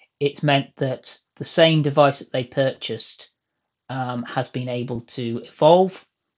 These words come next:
with construction, and as, especially as they've moved from autocad into the Revit field,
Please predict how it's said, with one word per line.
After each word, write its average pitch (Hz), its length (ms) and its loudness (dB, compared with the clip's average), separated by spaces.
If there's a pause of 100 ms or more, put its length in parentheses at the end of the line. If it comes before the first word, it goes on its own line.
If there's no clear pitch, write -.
(120)
with 135 200 -4
construction, - 800 -4 (800)
and 127 400 -4
as, 151 320 -4 (100)
especially 143 640 -2
as 131 240 -10
they've 123 260 -4
moved 123 300 -4
from 117 480 -8 (920)
autocad 160 720 2 (340)
into 143 260 -2
the 131 80 -2
Revit 147 380 2
field, 147 500 0